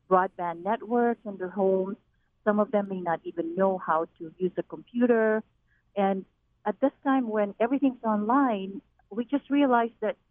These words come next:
it was like creating a division. It's like the have and the have not, you know? So, um, and at this time, it said digital inclusion is not just a privilege, it is actually a right.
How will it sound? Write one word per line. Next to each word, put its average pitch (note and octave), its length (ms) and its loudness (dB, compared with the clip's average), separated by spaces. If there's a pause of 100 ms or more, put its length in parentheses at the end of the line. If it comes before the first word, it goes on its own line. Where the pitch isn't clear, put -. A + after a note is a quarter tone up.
(440)
it G#3+ 140 0
was A#3 160 2
like A3+ 160 0
creating A#3+ 400 2
a A3+ 40 -2
division. F3 640 -2
It's E3 180 -4
like A3 180 2 (160)
the - 60 -8
have G#3 380 2 (100)
and F3+ 160 -12
the F3 60 -8
have F#3 300 -4
not, D3+ 240 -6 (180)
you F3+ 160 -16
know? G#3 160 -4 (640)
So, G#3 400 2 (100)
um, F3+ 380 -4 (100)
and F3 220 -8 (220)
at F#3+ 140 -14
this G#3+ 120 -4 (100)
time, F#3+ 480 -2
it E3+ 100 -12 (140)
said F3+ 220 0 (120)
digital F3+ 300 -4
inclusion G3 720 0 (100)
is E3+ 120 2 (220)
not D#3+ 360 0 (100)
just A#3+ 160 -6 (240)
a D#3+ 140 -12 (140)
privilege, A#3 600 0 (120)
it G3 100 -2
is F#3+ 160 2
actually D#3 460 -6
a D#3 40 -2
right. E3 340 0